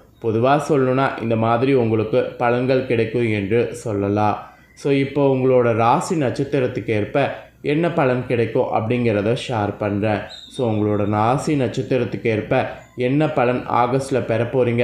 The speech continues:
அப்படிங்கிறதையும் தெளிவா இந்த வீடியோல வந்து தெரிஞ்சுக்குங்க. So, தெரிஞ்சு அதற்கேற்ப நடந்து பலன் பெறுங்க. So, உங்களோட ராசி நட்சத்திரத்துக்கு நீங்க தெரிஞ்சுக்கிட்டீங்கன்னா, அதற்கேற்ப நடந்து பயனடையும் போது கண்டிப்பா பார்த்தீங்கன்னு வச்சுக்கோங்களேன்,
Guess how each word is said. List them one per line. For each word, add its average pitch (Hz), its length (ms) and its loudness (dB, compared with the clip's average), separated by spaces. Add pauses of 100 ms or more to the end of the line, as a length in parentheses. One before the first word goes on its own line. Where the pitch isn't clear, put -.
அப்படிங்கிறதையும் 113 800 0 (100)
தெளிவா 117 340 0 (120)
இந்த 104 160 -2
வீடியோல 110 400 2
வந்து 101 280 0
தெரிஞ்சுக்குங்க. 104 760 0 (300)
So, 117 180 -6
தெரிஞ்சு 113 580 0
அதற்கேற்ப 113 640 -2
நடந்து 104 420 0 (160)
பலன் 98 360 -4
பெறுங்க. 104 480 0 (360)
So, 127 340 0
உங்களோட 120 360 2
ராசி 135 400 2
நட்சத்திரத்துக்கு 123 840 -2
நீங்க 110 220 0
தெரிஞ்சுக்கிட்டீங்கன்னா, 117 840 0 (340)
அதற்கேற்ப 135 640 0
நடந்து 110 360 2
பயனடையும் 107 680 0
போது 110 340 2 (320)
கண்டிப்பா 147 460 2 (100)
பார்த்தீங்கன்னு 117 520 0
வச்சுக்கோங்களேன், 117 600 0